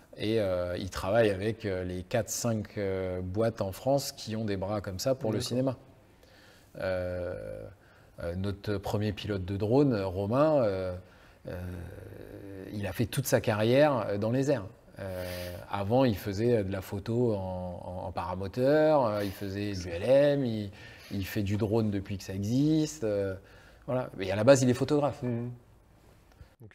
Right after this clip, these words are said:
Speaker 2: une petite formation et c'est parti. Pareil pour ceux qui font des montages vidéo.
Speaker 1: Alors, il, il était déjà, il était déjà du monde agricole. Il a même pas eu besoin de formation.
Speaker 2: <laughs>
Speaker 1: Pour ceux qui font des montages, alors, ben, pour le montage, on va dire que, euh, on, le, le, le travail est pas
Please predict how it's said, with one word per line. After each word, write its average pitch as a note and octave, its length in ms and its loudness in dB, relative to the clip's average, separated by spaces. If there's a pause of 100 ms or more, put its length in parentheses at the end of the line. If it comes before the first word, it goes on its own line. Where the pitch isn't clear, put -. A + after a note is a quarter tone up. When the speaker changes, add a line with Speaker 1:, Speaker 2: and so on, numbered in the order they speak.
Speaker 2:
une G2+ 40 -20
petite A2+ 180 0
formation G#2+ 480 2
et A#2+ 40 2
c'est A2+ 160 -2
parti. A2 300 2
Pareil C3 320 6
pour A#2+ 160 -2
ceux C3 140 0
qui A2+ 120 0
font A#2 160 0
des A2 100 4
montages A2+ 360 4
vidéo. D3+ 460 2 (180)
Speaker 1:
Alors, G#2+ 220 2
il, G#2+ 260 0
il G#2 80 0
était A2 200 0
déjà, A#2+ 420 8
il A2 100 6
était G#2 180 0
déjà A2 220 2
du A2 140 0
monde G#2 160 -2
agricole. G#2 560 -2
Il F2 160 -6
a E2+ 60 -6
même F#2 140 -6
pas G2 100 -4
eu F#2+ 40 -4
besoin F2+ 240 -4
de F#2 80 -8
formation. A2 480 -4
Speaker 2:
<laughs> - 840 -14
Speaker 1:
Pour A#2+ 160 2
ceux D#3+ 120 6
qui D3+ 140 2
font D3+ 140 4
des D3 100 10
montages, C#3+ 460 6 (400)
alors, C#3 200 8
ben, D3 180 8
pour G3 140 6
le G3 80 4
montage, F3+ 400 8
on C#3 80 6
va B2+ 80 10
dire D#3 220 6
que, A2+ 640 4 (460)
euh, G2+ 380 2 (160)
on, - 200 -10
le, - 180 -6
le, G#2 140 -4
le A2 160 -2
travail C3 420 8
est G#2+ 60 6
pas A2 180 -2